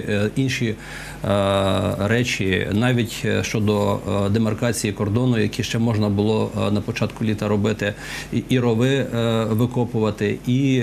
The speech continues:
е, і багато-багато іншого. І навіть, е, той факт, коли, е, е, допустила,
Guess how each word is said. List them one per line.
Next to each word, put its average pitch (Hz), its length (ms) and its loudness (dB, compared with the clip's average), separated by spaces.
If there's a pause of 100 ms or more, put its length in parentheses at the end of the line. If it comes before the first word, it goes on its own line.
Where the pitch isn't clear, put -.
(140)
е, 110 260 0
і 147 60 0
багато-багато 135 680 0
іншого. 120 500 0
І 120 60 0
навіть, 135 440 0
е, 113 420 0 (100)
той 127 160 0
факт, 123 420 -2
коли, 117 220 2
е, 104 460 0 (640)
е, 107 120 2
допустила, 110 760 0